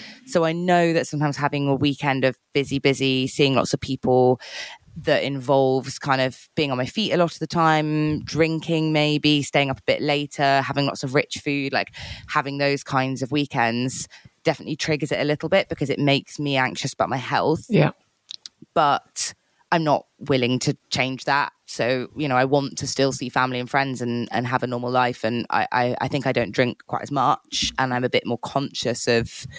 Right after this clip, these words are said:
Speaker 1: of kind of, I don't know, going to bed really late and keeping a routine and things like that. But I'm still not willing to just not see kind of friends and family and stuff. Um, but yeah, sorry, that's what kind of brings it on.
Speaker 2: Yeah.
Speaker 1: And then I think getting out of it,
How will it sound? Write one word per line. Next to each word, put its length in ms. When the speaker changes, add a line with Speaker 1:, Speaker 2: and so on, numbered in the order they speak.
Speaker 1:
of 380
kind 200
of, 380
I 60
don't 120
know, 180
going 280
to 80
bed 200
really 280
late 340
and 460
keeping 300
a 40
routine 600
and 240
things 240
like 100
that. 280
But 280
I'm 120
still 240
not 160
willing 280
to 100
just 460
not 300
see 200
kind 140
of 60
friends 220
and 100
family 240
and 100
stuff. 220
Um, 400
but 140
yeah, 240
sorry, 240
that's 240
what 100
kind 140
of 100
brings 220
it 120
on. 460
Speaker 2:
Yeah. 140
Speaker 1:
And 100
then 100
I 100
think 260
getting 200
out 320
of 100
it, 580